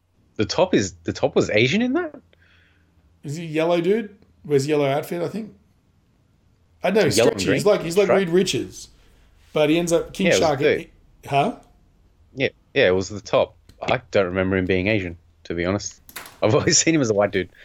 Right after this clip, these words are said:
Speaker 1: but then again, I've only mainly seen him in older comics. So
Speaker 2: Hang on.
Speaker 1: I'll have to
Speaker 2: So,
Speaker 1: look at
Speaker 2: so
Speaker 1: those
Speaker 2: it's
Speaker 1: again.
Speaker 2: the, hang on, the top. <clears throat> I'm looking it up now. Maybe I just misread it. <laughs>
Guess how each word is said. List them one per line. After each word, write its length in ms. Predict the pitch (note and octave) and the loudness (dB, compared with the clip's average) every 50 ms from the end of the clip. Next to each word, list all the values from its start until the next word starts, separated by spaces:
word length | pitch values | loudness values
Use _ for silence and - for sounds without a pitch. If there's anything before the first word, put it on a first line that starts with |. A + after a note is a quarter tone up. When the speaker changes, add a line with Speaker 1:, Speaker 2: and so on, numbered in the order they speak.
| - _ _ | -20 _ _
Speaker 1:
but 100 | - A2+ | -2 0
then 120 | G#2 B2 G#2+ | 2 2 2
again, 160 | G2 F#2+ F#2+ | 4 2 2
I've 160 | F#2+ F#2 F2+ | 2 2 2
only 180 | G2+ G2 F#2+ F#2 | 0 0 0 -2
mainly 260 | F2 E2+ E2+ F2 F2 | -4 -4 -4 -4 -4
seen 160 | - - F2 | -4 -4 -4
him 80 | F2 E2 | -2 -2
in 80 | D#2+ | 0
older 180 | E2 E2+ E2 E2 | 0 2 0 2
comics. 420 | - G#2+ G2+ F2 D#2+ - - - _ | 0 0 0 0 -4 -8 -12 -18 _
So 200 | - - - - _ _ - D#2 E2 E2 - _ _ _ _ - - - - - - - - - - - - - - | -16 -16 -16 -16 _ _ -6 -6 -6 -6 -8 _ _ _ _ -20 -20 -20 -20 -20 -20 -20 -20 -20 -20 -20 -20 -18 -10
Speaker 2:
Hang 180 | D3 C#3 B2 | -8 -8 -6
on. 240 | A2 A2+ A#2+ D3+ - - - | -6 -8 -10 -10 -10 -2 0
Speaker 1:
I'll 120 | C3+ D#3 | 2 2
have 80 | F3+ E3+ | 2 2
to 40 | - | 0
Speaker 2:
So, 80 | A#2+ | 0
Speaker 1:
look 160 | G#2 G#2+ - | 0 0 0
at 60 | - - | -2 -2
Speaker 2:
so 120 | - D3+ D3 | 0 2 2
Speaker 1:
those 120 | C#3+ - - | 2 0 -2
Speaker 2:
it's 100 | - B2 | -6 -6
Speaker 1:
again. 120 | C3+ - | -8 -8
Speaker 2:
the, 40 | - | -6
hang 180 | G#2+ C3+ C3 B2 | -6 -4 -4 -4
on, 120 | A#2+ A2+ | -6 -8
the 80 | A2+ G#2+ | -10 -12
top. 400 | - - - A#2+ G2+ - - - - _ _ _ _ _ _ _ _ | -10 -8 -6 -6 -8 -8 -14 -20 -20 _ _ _ _ _ _ _ _
<clears throat> 340 | _ _ _ _ _ _ _ | _ _ _ _ _ _ _
I'm 240 | - - D#2 C#2 - - - _ _ _ _ _ _ _ _ _ _ _ _ _ _ _ _ _ _ _ _ _ _ _ _ _ _ _ | 0 0 0 0 -2 -6 -14 _ _ _ _ _ _ _ _ _ _ _ _ _ _ _ _ _ _ _ _ _ _ _ _ _ _ _
looking 280 | E3+ D3 C#3 A#2+ A#2 A#2 | -18 -18 -16 -14 -12 -12
it 40 | D3 | -12
up 160 | F3 - E2+ | -12 -14 -16
now. 220 | F#2 G2+ A2+ C3+ - _ _ _ _ _ _ - - - - - - _ _ _ - - - _ _ | -16 -16 -18 -18 -20 _ _ _ _ _ _ -20 -20 -20 -20 -20 -20 _ _ _ -20 -20 -20 _ _
Maybe 300 | - B3+ C#3+ D#3 D#3+ D4 | -8 -2 -2 2 2 4
I 100 | B3+ B3 A#3+ | 4 4 2
just 200 | C4 B3 - - | 2 -2 -2 -4
misread 360 | F#3 D3+ - F#3+ D3 C#3+ C3 | -6 -4 -2 0 0 0 0
it. 1300 | A#2 A2 - - _ _ _ _ - - _ _ _ _ - - - B3+ A#3+ F#3+ G3 - B3 F#3 C3+ - - | -2 -4 -6 -16 _ _ _ _ -20 -20 _ _ _ _ -16 -2 0 2 2 2 2 2 0 0 0 -4 -12
<laughs> 40 | _ | _